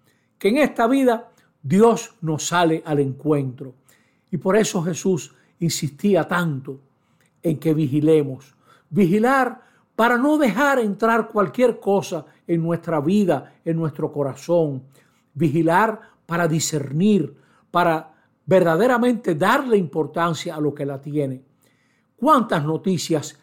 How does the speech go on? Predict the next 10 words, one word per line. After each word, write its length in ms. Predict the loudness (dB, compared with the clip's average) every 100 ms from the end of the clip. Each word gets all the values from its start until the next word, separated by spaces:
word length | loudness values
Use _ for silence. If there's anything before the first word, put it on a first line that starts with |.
| _
que 100 | -6
aturden, 680 | -6 2 4 4 0 -6 -8 -18 _
que 120 | 0
nos 180 | 0 -2
ponen 380 | 0 0 2 -2
a 100 | -2
creer 520 | 0 2 4 4 0 -8 _ -4
y 120 | 0
a 140 | 2
temer 540 | 2 0 2 2 2